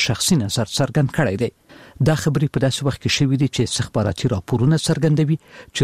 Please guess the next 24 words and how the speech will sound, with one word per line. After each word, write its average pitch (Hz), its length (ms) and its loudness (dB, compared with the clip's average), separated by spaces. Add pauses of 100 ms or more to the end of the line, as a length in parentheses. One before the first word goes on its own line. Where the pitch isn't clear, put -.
(100)
روسیې 156 480 0
له - 20 -2 (120)
اوکراین 143 400 -2
سره - 180 -6 (240)
خپلو 156 320 0
ختیځو 113 500 0
پولو 107 220 2
ته 127 100 -2 (380)
نږدې 139 300 2 (160)
یو 175 60 2 (120)
لک - 180 -2
محارب 110 380 -2
سرتیري 110 480 0
راوستي 110 420 -2
دي 151 80 0 (300)
او 117 100 2
واشنګټن 113 640 2
وایي، 147 180 2 (300)
کېدای 151 400 2
شي 113 180 -2
چې - 80 -6 (120)
دا 143 180 2
راتلونکې 120 560 0
میاشت - 260 -2